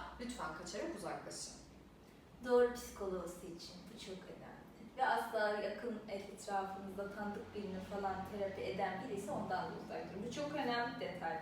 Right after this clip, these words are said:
Speaker 2: bu arada.
Speaker 1: Aynen öyle.
Speaker 2: Çünkü öyle bir algı var diyorum ya, Emrehan sana az önce de dedim. Arkadaşlarım istiyor, ablam kabul etmiyor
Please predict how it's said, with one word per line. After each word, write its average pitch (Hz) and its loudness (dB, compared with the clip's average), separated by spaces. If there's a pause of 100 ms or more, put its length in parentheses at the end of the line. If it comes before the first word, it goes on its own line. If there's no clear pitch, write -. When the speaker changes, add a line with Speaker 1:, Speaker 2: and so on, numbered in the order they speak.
(160)
Speaker 2:
bu 160 -8
arada. 160 -6
Speaker 1:
Aynen 165 -4
öyle. - -6
Speaker 2:
Çünkü 254 0
öyle 262 10
bir 247 2
algı 233 8
var 180 6 (100)
diyorum 247 2
ya, 208 0
Emrehan 196 2
sana 196 0
az 202 2
önce 190 0
de 165 -4
dedim. - -6
Arkadaşlarım 208 4
istiyor, 285 2
ablam - 8
kabul - 0
etmiyor - 2